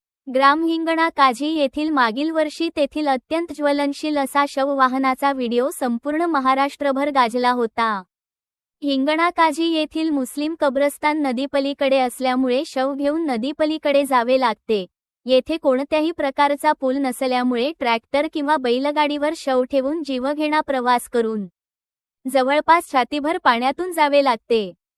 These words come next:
मागील वर्षी ख्वाजा इक्रोमुद्दीन यांच्या पत्नीच्या शव वाहनाच व्हिडिओ संपूर्ण महाराष्ट्रभर गाजला होता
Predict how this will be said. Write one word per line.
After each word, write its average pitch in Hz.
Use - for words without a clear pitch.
मागील 262
वर्षी 349
ख्वाजा 262
इक्रोमुद्दीन 294
यांच्या 285
पत्नीच्या 269
शव 294
वाहनाच 277
व्हिडिओ 254
संपूर्ण 294
महाराष्ट्रभर 277
गाजला 247
होता 226